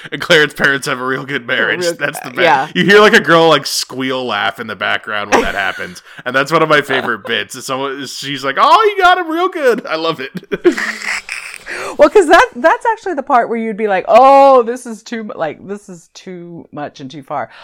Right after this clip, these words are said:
Speaker 2: I think
Speaker 1: Yeah.
Speaker 2: the second battle with Lotto is also very good because he plays off of, I, I mean, a lot of the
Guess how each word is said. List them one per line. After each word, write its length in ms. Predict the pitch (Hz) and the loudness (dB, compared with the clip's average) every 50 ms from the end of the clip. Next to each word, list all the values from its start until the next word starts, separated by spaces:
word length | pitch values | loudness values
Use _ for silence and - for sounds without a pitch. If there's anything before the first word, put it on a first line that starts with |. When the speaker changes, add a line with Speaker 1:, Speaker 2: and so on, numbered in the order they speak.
| - - | -18 -14
Speaker 2:
I 200 | 120 - - - | -6 -4 -4 -2
think 140 | - 453 440 | -2 -4 -6
Speaker 1:
Yeah. 20 | - | -6
Speaker 2:
the 80 | 415 | -8
second 680 | - - - - 165 156 - 240 208 185 120 - - 160 | -10 -8 -4 -2 -2 -2 0 -2 -2 -2 -4 -8 -10 -4
battle 400 | - 151 147 156 160 165 160 160 | 0 2 2 2 2 0 -2 -4
with 160 | 156 151 151 | -4 -6 -8
Lotto 680 | 147 143 135 131 135 139 143 147 143 135 127 123 117 | -10 -10 -4 0 0 0 0 0 -2 -4 -4 -6 -6
is 520 | - - 127 123 120 123 120 131 - _ _ _ _ _ _ _ _ _ _ | -8 -10 -10 -10 -10 -12 -16 -18 -20 _ _ _ _ _ _ _ _ _ _
also 380 | 131 131 131 127 - 139 120 | -2 -2 -2 -2 -6 -10 -10
very 420 | 113 107 _ 127 127 123 120 117 117 | -10 -12 _ -8 -8 -6 -6 -8 -10
good 420 | 113 113 110 85 80 85 82 92 | -10 -10 -10 -10 -8 -10 -12 -14
because 720 | - 131 123 - 165 127 117 117 113 113 117 - - _ _ _ _ _ _ _ _ _ _ _ _ _ _ _ _ | -16 -18 -14 -10 -8 -8 -8 -8 -10 -14 -18 -20 -20 _ _ _ _ _ _ _ _ _ _ _ _ _ _ _ _
he 220 | 147 143 190 170 | -14 -12 -10 -10
plays 400 | 170 - - 202 170 160 151 151 | -12 -10 -6 -4 -2 -2 -2 -2
off 260 | 151 143 143 143 143 156 | -2 0 0 0 -2 -4
of, 60 | 147 | -4
I, 300 | - - 151 151 - - | -4 -2 -2 -4 -4 -6
I 40 | 156 | -8
mean, 140 | 151 147 | -8 -8
a 60 | 147 147 | -8 -6
lot 260 | 151 151 151 156 156 | -2 0 0 0 0
of 200 | 156 151 147 143 143 | 0 -2 -4 -6 -8
the 260 | 143 139 131 123 | -8 -8 -8 -10